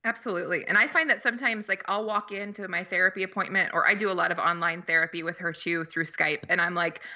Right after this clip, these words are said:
"I don't know what I'm gonna talk about today." And then suddenly I look at the clock and it's fifty-five minutes later and I'm like,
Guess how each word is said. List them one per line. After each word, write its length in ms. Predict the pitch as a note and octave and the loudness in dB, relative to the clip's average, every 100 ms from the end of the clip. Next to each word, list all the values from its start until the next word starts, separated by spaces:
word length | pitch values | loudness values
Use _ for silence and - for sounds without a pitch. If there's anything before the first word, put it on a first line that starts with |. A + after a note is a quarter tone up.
| - - - | -14 -16 -2
"I 80 | B3 | 2
don't 80 | F#4+ | 4
know 80 | C4 | 4
what 80 | |
I'm 80 | G3 | 2
gonna 120 | F#3+ | 0
talk 220 | E3+ F#3+ G#3 | -2 -2 -2
about 180 | F3+ | -6
today." 380 | D#3 E3+ C#3 F3+ _ - - | -6 -8 -8 -10 _ -20 -8
And 100 | G#3 | -4
then 140 | G#3 | 0
suddenly 300 | A3 A3 G3+ | 0 2 2
I 20 | |
look 160 | G3 G3+ | 2 0
at 60 | |
the 80 | F#3+ | -4
clock 400 | - F3+ F3 F3 | 0 2 2 0
and 80 | F3 | -4
it's 180 | E3 - | -4 -2
fifty-five 560 | F#3 - G3 F3 F3 | -2 -2 -2 2 2
minutes 240 | F3+ E3 - | 0 -6 -2
later 220 | F#3+ F3+ | 0 2
and 80 | E3+ | 0
I'm 80 | E3+ | -2
like, 180 | F3 | -6